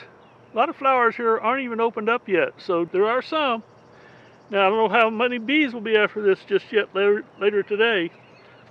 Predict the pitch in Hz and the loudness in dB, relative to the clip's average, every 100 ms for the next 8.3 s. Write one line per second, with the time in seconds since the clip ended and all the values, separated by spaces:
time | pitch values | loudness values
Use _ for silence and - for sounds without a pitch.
0 | - - - - - - - - - - | -20 -20 -20 -20 -20 -20 -20 -18 -18 -20
1 | - - - - - - - - - - | -20 -20 -20 -20 -20 -20 -20 -20 -20 -20
2 | - - - - - - - - - - | -20 -20 -20 -20 -20 -20 -20 -20 -10 -2
3 | 233 247 233 247 240 226 202 269 240 202 | -2 0 -2 -2 -2 -4 -4 -4 -2 -4
4 | 214 202 202 196 202 170 185 185 - 196 | -2 -4 -2 -2 -2 -2 -2 -2 -2 0
5 | 196 180 190 202 208 165 165 - - - | 0 -2 -2 0 0 -2 -6 -16 -20 -20
6 | - - - - - - - - - - | -20 -20 -20 -20 -20 -20 -20 -20 -12 -6
7 | 180 196 277 285 254 269 262 220 269 254 | -4 0 0 0 4 4 4 4 6 8
8 | 254 175 165 | 6 4 -4